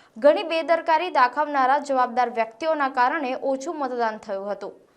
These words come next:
જેમ કે મતદાન મથકો પર ટેબલ, ખુરશી, પંખા, કુલર તેમજ મંડપની વ્યવસ્થા કરવામાં આવી નથી. સાથે કેટલાક મતદાન મથકો પર ઓઆરએસ પાવડરની વ્યવસ્થા ન હતી. પીવાના પાણીના જગ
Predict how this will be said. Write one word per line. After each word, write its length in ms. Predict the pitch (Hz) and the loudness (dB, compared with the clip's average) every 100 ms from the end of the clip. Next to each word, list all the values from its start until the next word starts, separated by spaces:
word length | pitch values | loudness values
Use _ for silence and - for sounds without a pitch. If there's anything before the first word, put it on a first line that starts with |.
| _ _ - | _ _ -4
જેમ 240 | 247 254 | -2 0
કે 140 | 254 294 | 0 -2
મતદાન 440 | 269 240 254 254 | 0 2 0 0
મથકો 360 | 233 262 277 269 | -4 -4 -4 0
પર 200 | 262 269 | 0 0
ટેબલ, 400 | 269 233 247 262 | -2 -2 -2 -2
ખુરશી, 420 | 262 233 - 269 | -4 -4 -6 -6
પંખા, 340 | 254 233 247 254 | -6 -6 -6 -4
કુલર 360 | 262 240 208 - | -2 0 0 0
તેમજ 280 | 226 240 233 | -4 -6 -10
મંડપની 540 | 220 226 277 277 285 240 | -10 -6 -6 -6 -6 -4
વ્યવસ્થા 440 | 226 262 262 277 | -2 -4 -4 -6
કરવામાં 460 | 269 214 226 240 214 | -6 -4 -4 -2 -4
આવી 200 | 196 196 | -4 -8
નથી. 260 | 196 214 220 - _ _ _ _ - | -10 -10 -12 -16 _ _ _ _ 0
સાથે 260 | 320 392 359 | 0 0 -4
કેટલાક 340 | 294 330 320 | -2 -2 0
મતદાન 380 | 294 269 285 294 | -4 0 0 0
મથકો 340 | 277 277 277 | -4 -2 -4
પર 240 | 285 269 294 - | 0 0 0 0
ઓઆરએસ 420 | 269 254 247 262 | 0 2 0 -2
પાવડરની 560 | 262 233 226 247 240 226 | -2 -2 0 -4 -4 -4
વ્યવસ્થા 460 | 202 202 208 - 190 | -2 -2 -6 -8 -8
ન 60 | 196 | -8
હતી. 240 | 196 214 - _ _ _ _ _ 285 | -10 -12 -16 _ _ _ _ _ -4
પીવાના 400 | 277 269 269 269 | 2 2 2 0
પાણીના 340 | 254 247 254 | -2 -2 -4
જગ 320 | 240 247 269 | -2 -4 -4